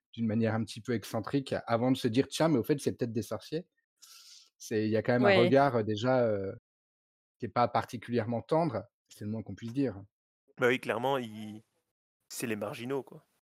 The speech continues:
Speaker 2: C'est l'archétype de la personne, heu, fermée d'esprit qui, heu, qui accepte pas les personnes qui, heu, qui ne lui ressemblent pas, quoi.
Speaker 3: Et, et, et à quel moment est-ce qu'on mentionne, du coup, l'analyse de, hem,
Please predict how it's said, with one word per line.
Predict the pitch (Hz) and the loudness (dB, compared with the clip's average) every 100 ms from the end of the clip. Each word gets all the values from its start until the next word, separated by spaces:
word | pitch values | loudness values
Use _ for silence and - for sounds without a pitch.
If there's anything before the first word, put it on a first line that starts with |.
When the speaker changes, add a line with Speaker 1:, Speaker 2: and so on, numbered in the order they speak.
| _ - | _ 0
Speaker 2:
C'est | 214 | 4
l'archétype | 180 196 - - 196 - 214 | 6 4 2 2 2 2 0
de | 175 | 2
la | 170 | 4
personne, | 185 - 196 180 | 2 2 2 2
heu, | 160 | 0
fermée | 180 170 160 | 0 -2 -2
d'esprit | 165 170 - 208 214 | -2 -2 -2 -4 -2
qui, | - 160 | -6 -6
heu, | 160 160 - _ _ _ _ _ _ _ - | -6 -8 -12 _ _ _ _ _ _ _ 2
qui | |
accepte | 185 - 170 180 | 2 2 2 2
pas | 170 196 | 2 2
les | 170 | 2
personnes | 175 - 196 | 0 2 0
qui, | 190 165 | 2 2
heu, | 165 | 2
qui | 160 - 180 | 0 0 2
ne | 165 | 2
lui | 160 170 | 2 4
ressemblent | 160 170 165 160 160 | 4 2 0 0 -2
pas, | 180 190 | -2 -4
quoi. | - 160 _ _ _ _ - | -8 -16 _ _ _ _ -8
Speaker 3:
Et, | - - | -8 -8
et, | 151 - | -12 -12
et | - - | -14 -10
à | 156 | -4
quel | 185 | -2
moment | 175 156 170 | 0 0 -2
est-ce | 165 | -2
qu'on | - 127 | -6 -8
mentionne, | 120 - 165 135 | -8 -6 -6 -8
du | 117 | -10
coup, | - 135 | -8 -4
l'analyse | 120 113 123 135 117 | -4 -4 -6 -12 -10
de, | 113 104 104 101 | -8 -6 -6 -8
hem, | 98 | -12